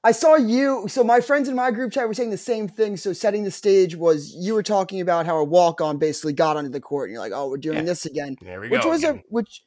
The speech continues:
Speaker 1: which was a reference to what, what was that, a year ago, two years ago?
Speaker 2: Yeah,
Speaker 1: When we
Speaker 2: Christian
Speaker 1: got, we had,
Speaker 2: Wilson.
Speaker 1: yeah,
Speaker 2: Yeah.
Speaker 1: he's playing a little bit too mu-, too many minutes. I mean, the main, main takeaway is we're playing Lindenwood again. So if it's the difference between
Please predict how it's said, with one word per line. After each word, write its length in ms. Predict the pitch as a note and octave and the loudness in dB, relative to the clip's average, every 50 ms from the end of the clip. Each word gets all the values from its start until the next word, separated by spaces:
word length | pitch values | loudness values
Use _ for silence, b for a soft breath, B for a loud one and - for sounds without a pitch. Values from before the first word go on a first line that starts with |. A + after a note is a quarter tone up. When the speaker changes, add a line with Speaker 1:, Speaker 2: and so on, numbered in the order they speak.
| _ | _
Speaker 1:
which 180 | - G#3 A#3 G3 | -4 -4 -2 0
was 140 | C#4+ C#4+ C#4+ | 0 0 2
a 80 | D#4 | 4
reference 360 | C#4 C4+ A#3+ - C4+ B3 G3+ - | 4 4 4 4 0 -6 -6 -6
to 100 | C4 A3+ | -6 -2
what, 240 | A3 A3+ G#3 G3 | -2 -2 -2 -2
what 80 | G3 G3 | -2 -2
was 80 | F#3+ E3+ | -2 -2
that, 120 | E3+ D#3 | -4 -4
a 40 | C#3+ | -6
year 240 | D#3 E3+ F#3 G3 G3+ | -4 -4 -2 0 0
ago, 200 | G3+ A3 A#3 G#3+ | 0 0 0 -2
two 160 | - - G#3 | -2 -4 -6
years 220 | G3+ G#3 A3 G#3+ A#3 | -4 -4 -4 -4 0
ago? 300 | A#3+ B3+ B3+ B3 B3+ B3 _ _ _ _ _ - | 0 0 0 -2 -4 -10 _ _ _ _ _ -10
Speaker 2:
Yeah, 160 | - G#2+ A2 | -8 -6 -6
Speaker 1:
When 40 | G2+ | -4
we 60 | G2 | 0
Speaker 2:
Christian 280 | - F#3 F3 E3+ F3 F#3 | 2 2 2 4 4 4
Speaker 1:
got, 60 | G3 | 4
we 20 | G#3+ | 6
had, 60 | G#3+ | 8
Speaker 2:
Wilson. 380 | F#3+ G3 - - E3 F3 F3 - - | 6 6 6 2 -12 -14 -16 -8 -2
Speaker 1:
yeah, 140 | F3 F#3+ F#3 | 2 6 6
Speaker 2:
Yeah. 180 | F#3 E3 D#3 | 6 4 4
Speaker 1:
he's 140 | D#3 D3+ - | -2 -4 -4
playing 300 | - A3 G#3+ G3+ G3 D#3+ G#3 | -2 -2 0 0 -2 -4 -4
a 40 | F#3 | -2
little 200 | G3 G#3+ A3 G#3 | 0 0 2 2
bit 140 | A3 G#3 - | 2 0 -2
too 140 | - A#3 G#3+ | -2 -6 -6
mu-, 80 | G3+ - - D#3 | -6 -8 -10 -12
too 100 | - G3 | -10 -8
many 140 | F#3+ F3+ E3+ | -6 -6 -6
minutes. 300 | D#3+ D#3 C3+ A#2+ - - _ _ _ _ _ _ - | -6 -8 -10 -10 -14 -18 _ _ _ _ _ _ -4
I 40 | - | -2
mean, 100 | C4 C#4 | 0 0
the 60 | D4 | 0
main, 200 | D#4+ F4 D4+ G#3+ | 0 -2 -2 0
main 180 | C#4+ F4 F4+ C4+ | 2 2 2 4
takeaway 400 | A#3 C4 B3+ G3 A3 G#3 F#3 F3 | 4 4 4 4 6 4 6 6
is 240 | E3+ E3 D3+ C3 - _ | 4 2 0 -4 -6 _
we're 140 | - G3 F#3+ | 2 2 4
playing 260 | E3 C4+ C4+ B3+ G#3 | 4 4 4 4 4
Lindenwood 440 | F#3 F#3 F3 E3 D#3 D3 C#3 C3 B2 - | 4 4 4 2 0 -2 -2 -4 -4 -4
again. 420 | D3 E3 D#3+ C#3 F3 D3 C#3 C3+ - _ _ _ _ | -2 -2 2 2 2 2 0 -4 -10 _ _ _ _
So 340 | - - G#3+ F#3+ F3+ - - - _ _ - | 4 8 10 12 12 10 8 2 _ _ 8
if 360 | A3+ A3 G3+ D3+ - - - _ _ _ _ _ _ - | 10 10 10 8 4 -12 -20 _ _ _ _ _ _ -2
it's 180 | C4 B3 - | -2 0 2
the 120 | - E4+ A3+ | 2 2 2
difference 440 | - C4 B3 B3 C4+ C4 G#3 - | 4 2 2 2 2 -2 -2 -4
between 340 | G#3+ F#3 - B3 A3+ F#3+ D#3 | -6 -4 -2 -2 -2 -2 -4